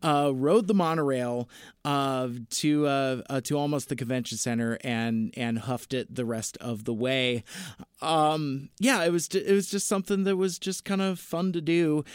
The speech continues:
Um, I was prepared to do the full walk and just didn't. Now, jumping ahead a lot,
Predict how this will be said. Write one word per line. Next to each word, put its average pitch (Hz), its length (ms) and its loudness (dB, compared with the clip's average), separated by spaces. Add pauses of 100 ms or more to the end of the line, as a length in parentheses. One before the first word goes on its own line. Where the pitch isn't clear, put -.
(240)
Um, 156 280 0
I 170 140 4
was 175 220 4
prepared 170 640 0 (160)
to 202 140 0
do 190 160 2
the 180 100 0
full 190 300 0
walk 185 340 0
and 139 380 -2
just 131 300 -6
didn't. 110 440 -2
Now, 143 460 2 (720)
jumping 190 460 4
ahead 156 480 0
a 180 140 2
lot, 180 400 2